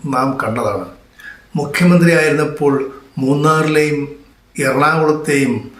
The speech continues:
ഒട്ടനവധി ഭൂമി ഭൂമാഫിയയുടെ കയ്യിൽ നിന്നും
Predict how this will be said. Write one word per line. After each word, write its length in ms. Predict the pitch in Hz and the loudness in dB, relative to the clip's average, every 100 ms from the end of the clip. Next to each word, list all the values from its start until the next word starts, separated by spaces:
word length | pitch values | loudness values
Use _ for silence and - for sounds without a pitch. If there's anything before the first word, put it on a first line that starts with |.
| - _ | -20 _
ഒട്ടനവധി 680 | 156 165 170 156 175 170 165 165 - - _ _ - | -6 -2 -2 0 0 2 2 0 -4 -16 _ _ -10
ഭൂമി 480 | 117 135 160 156 151 151 | -6 -2 0 0 -2 -6
ഭൂമാഫിയയുടെ 840 | 113 147 151 135 135 131 151 151 | -6 0 0 2 0 -2 0 0
കയ്യിൽ 280 | 143 131 131 | 0 -2 -4
നിന്നും 280 | 127 127 117 | -4 -4 -6